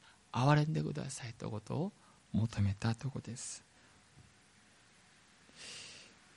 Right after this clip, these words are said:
今日の、本日の話は皆さん、本当に盲目な人はマルティマイではなく、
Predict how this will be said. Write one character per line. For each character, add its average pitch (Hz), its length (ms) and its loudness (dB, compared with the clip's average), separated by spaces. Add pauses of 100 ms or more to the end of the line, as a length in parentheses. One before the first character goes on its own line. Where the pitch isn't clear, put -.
(320)
今 151 140 12
日 - 20 12
の、 139 300 12 (400)
本 170 120 12
日 160 180 12
の 147 120 12
話 151 340 12
は 143 120 10
皆 139 180 8
さ 151 160 4
ん、 196 100 2 (1400)
本 214 380 12
当 190 120 10
に 175 220 10
盲 156 200 12
目 214 280 12
な 185 120 12
人 165 220 8
は 160 380 12 (580)
マ 135 120 8
ル 143 80 8
テ 147 120 6
ィ 143 40 12
マ 127 120 10
イ 127 100 6
で 123 100 4
は 117 160 8
な 131 140 10
く、 160 380 12